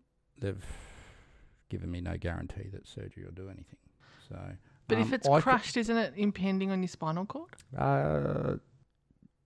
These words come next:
Speaker 1: no. Well, I, good question. I don't know. It's, uh, it's not, like, it's not completely just exploded. It's sort of on one side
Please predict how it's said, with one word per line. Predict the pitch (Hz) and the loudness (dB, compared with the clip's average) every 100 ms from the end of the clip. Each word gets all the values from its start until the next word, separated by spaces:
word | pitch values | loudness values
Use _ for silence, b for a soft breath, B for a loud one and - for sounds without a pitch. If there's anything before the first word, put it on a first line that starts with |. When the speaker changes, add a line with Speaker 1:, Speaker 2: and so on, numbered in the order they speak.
| _ | _
Speaker 1:
no. | 131 117 120 123 120 | 2 6 8 8 12
Well, | 117 127 107 | 12 12 12
I, | - - - | 6 -2 6
good | 123 | 8
question. | 123 160 - 90 - _ | 10 8 6 -6 -12 _
I | 104 | 0
don't | 98 92 - | 4 2 0
know. | 104 165 - | -2 -2 -4
It's, | 110 98 - | -4 -4 4
uh, | 113 107 107 98 B B B B | 6 8 8 4 B B B B
it's | 127 - | 0 8
not, | 151 - - | 8 8 4
like, | 127 - | 4 4
it's | - | 6
not | 143 - - - _ _ _ _ - | 6 6 -14 -20 _ _ _ _ 2
completely | 123 - 113 107 104 | 4 8 6 6 0
just | 92 - | 0 -6
exploded. | 107 - - 98 104 110 87 110 95 98 | -4 -4 0 2 4 2 0 -6 -4 -4
It's | 95 - | -6 -4
sort | - 104 | -2 0
of | 101 95 - b b b b - | 0 -2 -6 b b b b 0
on | 98 | 4
one | 98 98 95 | 6 6 4
side | - - 95 98 95 90 | 2 -2 2 2 2 0